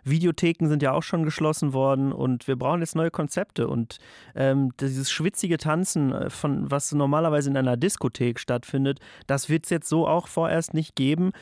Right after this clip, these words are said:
und, äh, ich finde da gerade richtig und wichtig, dass man eben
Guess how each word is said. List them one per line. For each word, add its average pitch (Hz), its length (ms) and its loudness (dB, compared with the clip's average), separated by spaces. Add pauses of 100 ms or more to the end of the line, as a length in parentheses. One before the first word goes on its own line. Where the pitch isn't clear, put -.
(240)
und, 147 420 0
äh, 147 200 0
ich 147 120 -2
finde 170 200 0
da 151 220 2
gerade 139 340 0
richtig 175 320 0
und 131 120 2
wichtig, 170 340 -2
dass 156 180 -2
man 151 180 2
eben 147 320 2